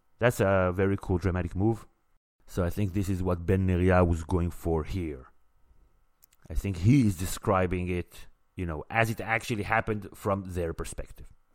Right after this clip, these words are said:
I would imagine that the actual immigration to Egypt was less festive and maybe more gloomy and anxious,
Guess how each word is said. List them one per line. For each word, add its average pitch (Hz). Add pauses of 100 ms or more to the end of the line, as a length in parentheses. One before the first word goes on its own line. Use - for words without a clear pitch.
(320)
I 147
would 147
imagine 127
that 107
the -
actual 127
immigration 107
to -
Egypt 101
was 90 (300)
less 98
festive 101 (180)
and 95
maybe 90
more 90
gloomy 95
and 87
anxious, -